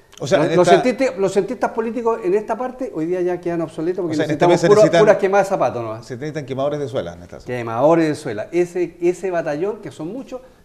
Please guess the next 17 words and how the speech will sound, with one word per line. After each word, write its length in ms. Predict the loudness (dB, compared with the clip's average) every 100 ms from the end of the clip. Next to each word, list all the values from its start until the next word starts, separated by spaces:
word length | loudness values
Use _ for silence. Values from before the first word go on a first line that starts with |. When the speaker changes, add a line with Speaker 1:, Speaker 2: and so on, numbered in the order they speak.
| _
Speaker 2:
hay 100 | -8
que 120 | -6 -6
ponerlo 320 | -4 -4 -4
a 20 |
disposición 580 | -6 -10 -14 -12 -12 -10
del, 240 | -10 -10 -14 _ _ _ _
eh, 160 | -14 -12
no, 160 | -14 -14
están 400 | -18 -14 -2 0
a 80 | 0
la 100 | -4
disposición 520 | -6 -8 -14 -12 -12
de 80 | -12
esta 160 | -14 -16
segunda 340 | -14 -12 -10
vuelta, 340 | -8 -8 -10 -14 -20 _ _ _ -4
pero 340 | 0 0 -2